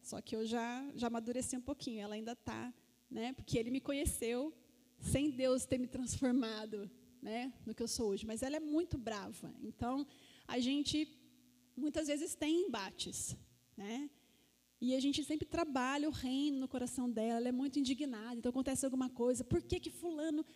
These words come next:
Falei, "Filha, não se preocupa com o que fulano faz, Deus que tem que ser o centro." Então, a gente trabalha isso.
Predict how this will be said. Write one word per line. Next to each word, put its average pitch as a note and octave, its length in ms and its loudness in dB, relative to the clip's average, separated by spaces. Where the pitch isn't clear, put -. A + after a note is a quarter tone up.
Falei, D4 220 0
"Filha, A#3+ 880 -4
não D4+ 140 4
se D#4+ 100 -2
preocupa D4 320 2
com D4 100 2
o C#4 40 2
que C#4+ 140 2
fulano C#4+ 560 4
faz, B3 360 -4
Deus C4 800 -2
que - 80 -18
tem A#3+ 160 -4
que A3+ 80 -8
ser A3+ 140 -6
o A3 40 -4
centro." A3+ 600 -4
Então, E4+ 140 -6
a A4 40 0
gente - 100 -8
trabalha B3+ 340 2
isso. - 320 -16